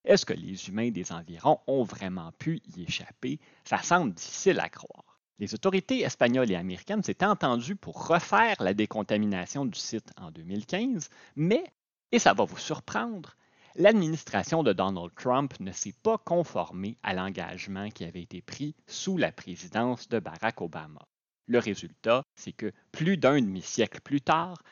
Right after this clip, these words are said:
il y a encore des portions du territoire autour de Palomares qui sont interdites d'accès, et j'ai pas vu qu'il y avait quoi que ce soit d'imminent dans ce dossier.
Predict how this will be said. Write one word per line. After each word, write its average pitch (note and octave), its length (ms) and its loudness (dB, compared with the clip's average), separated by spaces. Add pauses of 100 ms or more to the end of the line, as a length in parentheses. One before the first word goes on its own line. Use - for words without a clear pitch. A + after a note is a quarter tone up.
(180)
il A#2 40 0
y B2 40 4
a - 140 2
encore F#3 500 4
des C#3 240 2
portions A#2 560 -2
du G2+ 120 -8
territoire F2+ 680 -10
autour A2 380 0
de G2 80 -4
Palomares F2 760 -6
qui - 120 -14
sont A2+ 280 -2
interdites F2+ 560 -10
d'accès, F#3 460 -8 (240)
et G#2 80 -6
j'ai G#2 160 -4
pas E3+ 280 6
vu F3+ 260 -2
qu'il C#3+ 280 2
y F2+ 80 2
avait F2+ 300 0
quoi C3+ 240 0
que - 140 -6
ce - 120 -12
soit B2 300 2
d'imminent G2 560 0
dans G2+ 180 0
ce - 140 -8
dossier. - 400 -18